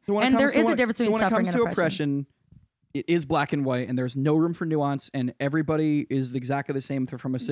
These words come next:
Speaker 1: different group.
Speaker 2: No, but I'm
Speaker 1: That's
Speaker 2: saying
Speaker 1: what I'm hearing.
Speaker 2: No, that's not, that's not what I'm saying. What I'm
Speaker 1: Okay.
Speaker 2: saying is that you can't compare, and you shouldn't compare, because they are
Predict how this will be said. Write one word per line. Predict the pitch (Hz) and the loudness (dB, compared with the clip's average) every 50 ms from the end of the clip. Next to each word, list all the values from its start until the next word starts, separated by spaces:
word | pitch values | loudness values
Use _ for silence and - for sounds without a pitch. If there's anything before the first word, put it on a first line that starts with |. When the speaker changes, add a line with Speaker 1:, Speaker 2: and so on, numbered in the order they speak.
| 123 | -4
Speaker 1:
different | - 139 - - 123 127 | -4 -4 -4 -4 -6 -6
group. | 120 98 - | -6 -4 0
Speaker 2:
No, | 240 277 330 | 0 2 2
but | 339 285 277 | 2 2 2
I'm | 269 262 | 2 2
Speaker 1:
That's | - - - | 2 2 2
Speaker 2:
saying | 277 277 | 4 4
Speaker 1:
what | 170 | 4
I'm | 165 156 | 4 4
hearing. | 165 160 131 - - - - - | 4 2 2 -2 -6 -12 -8 -2
Speaker 2:
No, | 220 262 294 285 269 | 0 2 2 2 2
that's | 233 254 254 254 | 2 0 0 0
not, | 262 254 240 240 233 - - | 2 2 2 0 -2 -4 -2
that's | - 233 226 233 | -2 -2 0 2
not | 240 226 196 | 2 2 2
what | 214 202 | 2 2
I'm | 202 208 214 208 | 2 2 0 0
saying. | - 185 170 165 170 180 190 - _ _ _ - | 0 -2 -2 -2 -4 -6 -8 -10 _ _ _ -2
What | 190 220 214 | 0 2 4
I'm | 208 208 | 4 4
Speaker 1:
Okay. | 208 - - | 4 4 2
Speaker 2:
saying | - 220 208 208 214 214 | 2 2 2 2 0 0
is | - - 196 196 160 | -2 -2 -4 -4 -2
that | 165 185 175 180 180 - - - | -2 -2 0 -2 -2 -4 -10 -12
you | 185 165 202 202 | -6 -4 -4 -4
can't | - - - 208 220 220 - - - | -2 -2 -2 -2 -2 -4 -6 -10 -10
compare, | - 214 196 - - 196 190 190 214 240 - | -8 -6 -6 -4 -2 0 0 0 0 0 -2
and | - 214 226 | -2 -2 -2
you | 226 254 | -2 -2
shouldn't | 254 - - - 262 294 294 202 160 - | -4 -6 -6 -4 -2 -2 -2 -2 -4 -6
compare, | - 180 170 170 - 160 156 160 175 196 - - - _ _ - | -8 -8 -6 -6 -4 -4 -4 -4 -4 -6 -8 -12 -20 _ _ -6
because | 233 185 - 233 208 208 202 - - _ _ _ _ _ - | -6 -4 -2 0 0 0 -2 -4 -10 _ _ _ _ _ -4
they | 220 220 - _ - | -2 -2 -2 _ 2
are | 208 220 233 220 220 208 208 220 214 | 2 4 4 4 4 2 2 0 -2